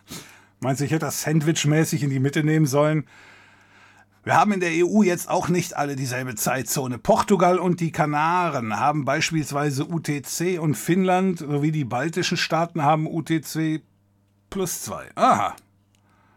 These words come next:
Ja, dann bist du auf jeden Fall da cleverer als ich. Ich hatte das gehört, als, äh, das wäre der Grund gewesen, weil dann einmal einige Staaten, äh, und ich bin davon ausgegangen, dass das halt die Oststaaten sind, die hätten dann irgendwie schon morgens um vier Uhr Sonnenaufgang.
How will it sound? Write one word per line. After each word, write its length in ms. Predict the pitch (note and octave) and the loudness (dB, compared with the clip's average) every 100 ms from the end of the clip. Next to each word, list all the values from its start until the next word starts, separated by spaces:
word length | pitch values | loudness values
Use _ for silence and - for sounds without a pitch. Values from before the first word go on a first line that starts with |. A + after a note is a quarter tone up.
| _ | _
Ja, 140 | - G#2+ | -10 -8
dann 160 | E2 | -10
bist 140 | G2 B2 | -12 -12
du 40 | |
auf 60 | G#2+ | -10
jeden 140 | A#2 | -10
Fall 160 | G#2+ A2 | -10 -10
da 80 | A2 | -10
cleverer 340 | A#2 A2 G#2+ | -10 -8 -8
als 180 | G#2+ A2 | -8 -10
ich. 220 | G2+ - - | -14 -14 -6
Ich 180 | D#3+ F#3+ | -2 0
hatte 160 | E3+ | 0
das 220 | D#3+ D#3 | -2 -2
gehört, 380 | - D#3 D3+ D3 | 0 2 2 0
als, 360 | D3 C#3+ C3 - | -2 -4 -6 -10
äh, 200 | E3 C#3+ | -6 -6
das 160 | C#3+ | -4
wäre 100 | D3+ | -2
der 140 | D#3 B2+ | 0 0
Grund 240 | C#3+ F3 | 0 0
gewesen, 560 | E3 D#3+ E3+ C#3+ F3 F3 - - - - - | 0 0 0 0 -4 -4 -18 -20 -20 -20 -2
weil 220 | C#3+ D3+ | 0 2
dann 220 | D3 C#3+ | 0 0
einmal 420 | A#2+ D#3 E3+ D3+ | 0 4 4 4
einige 360 | - D3 F#3 D#3+ | 0 0 2 2
Staaten, 720 | - D#3 E3 - F#3+ F#3+ F3+ | 2 2 2 2 -4 -6 -8
äh, 600 | D2 - - - - B2+ | -16 -18 -18 -20 -18 -10
und 100 | C3+ | -8
ich 100 | B2+ | -6
bin 100 | C#3 | -4
davon 180 | B2+ B2 | -2 -2
ausgegangen, 340 | C#3 D3+ D3 | -4 -4 -4
dass 120 | C3+ C#3 | -4 -6
das 120 | C3 | -8
halt 140 | A#2 | -10
die 80 | A#2+ | -8
Oststaaten 720 | C#3+ - - - D#3 D3+ C#3+ | -6 -6 -4 -2 0 -2 -2
sind, 280 | B2+ C#3+ C3+ | -2 -2 -2
die 320 | C3+ C3+ C3 | -6 -8 -6
hätten 280 | C3+ - B2+ | -6 -6 -6
dann 140 | B2+ | -4
irgendwie 340 | B2 B2+ A2+ A2+ | -6 -6 -6 -6
schon 200 | C3 A#2 | -6 -4
morgens 300 | A2+ B2 A#2 | -6 -6 -10
um 100 | A2 | -12
vier 240 | - B2 | -10 -10
Uhr 280 | G#2+ A2 G#2+ - - - - - | -8 -8 -10 -14 -20 -20 -20 -18
Sonnenaufgang. 840 | G#2+ A2 B2 F#2+ D#2+ - C#2+ C#2 | -10 -6 -4 -4 -6 -8 -12 -12